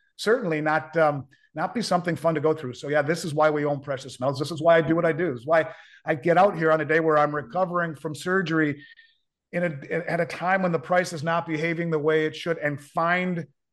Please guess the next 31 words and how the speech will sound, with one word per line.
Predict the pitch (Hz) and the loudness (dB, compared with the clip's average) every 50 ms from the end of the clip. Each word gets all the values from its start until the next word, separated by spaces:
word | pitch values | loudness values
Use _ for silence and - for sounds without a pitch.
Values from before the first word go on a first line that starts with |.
| _ _ _ | _ _ _
the | 151 147 | -14 -12
strength | - - - 190 208 226 226 190 - - | -12 -4 2 4 6 6 6 4 -2 -6
to | 170 | -8
come | 156 - - 175 180 185 | -8 -4 -2 0 4 6
out | 190 190 170 | 4 4 4
here | 170 185 | 4 2
and | 185 175 - | 2 0 0
say | - 180 185 208 | -2 -2 0 0
to | 240 262 | 0 -2
people, | 190 165 151 139 151 139 135 139 - - - | -2 -6 -6 -4 -4 -6 -6 -8 -14 -14 -6
"If | - 165 139 - - | -6 -6 -6 -4 -4
this | 208 202 - - | -4 -4 -4 -2
doesn't | - 196 180 160 170 160 143 | 0 0 2 2 2 0 -2
matter," | 135 131 139 175 208 220 170 117 101 - - _ _ _ _ _ _ - | -2 -4 -2 -2 -2 -2 -2 -2 -4 -8 -18 _ _ _ _ _ _ -2
'cause | 175 165 151 | -2 2 2
in | 185 185 | 4 4
the | 170 165 170 | 4 4 6
end, | 196 208 196 175 | 8 8 8 8
economics | 180 175 175 180 165 156 160 180 175 175 160 - - | 6 4 4 2 0 2 2 2 2 0 -2 -4 -4
and | 156 156 | -4 -2
mathematics | 156 151 143 147 151 151 151 156 156 - - - | -2 -2 -2 -2 0 0 0 0 0 -2 -6 -6
will | 143 139 135 | -6 -4 -2
win. | 139 165 165 151 139 131 - - - - - - _ | 0 2 2 0 0 -4 -12 -18 -20 -20 -20 -20 _
When | - 123 123 | -12 -6 -4
we | 151 190 214 | -2 -2 0
talk | 208 - 208 208 214 214 - | 2 4 4 6 4 4 2
about | 190 160 180 180 180 - - | 2 4 2 2 2 -2 -6
the | 147 131 | -8 -8
final | - - - 160 170 180 180 175 160 165 - _ _ - | -6 -4 -2 0 0 0 0 -2 -4 -6 -10 _ _ -4
numbers, | 147 151 160 160 151 127 113 110 - - | 0 2 2 2 0 -2 -4 -6 -10 -8
look, | - 147 160 147 - - | 0 4 4 4 2 0